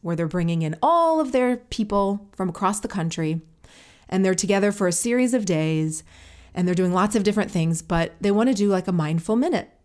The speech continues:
And so I'm gonna bring some essential oils, I'm gonna bring some techniques, things that they can incorporate into their business day just to get centered, get rooted, have a mindful minute."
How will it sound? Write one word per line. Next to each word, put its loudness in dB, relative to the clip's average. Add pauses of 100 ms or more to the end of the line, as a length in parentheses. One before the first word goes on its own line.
(160)
And -4
so -4
I'm 0
gonna -2
bring -6
some -6
essential -8
oils, 2
I'm -4
gonna -4
bring -6
some -8
techniques, -2
things -6
that -6
they -4
can -8
incorporate 0
into 0
their 0
business 0
day -6 (540)
just -4
to -2
get 0
centered, 0 (300)
get -2
rooted, 2 (280)
have 0
a 2 (120)
mindful -2
minute." -4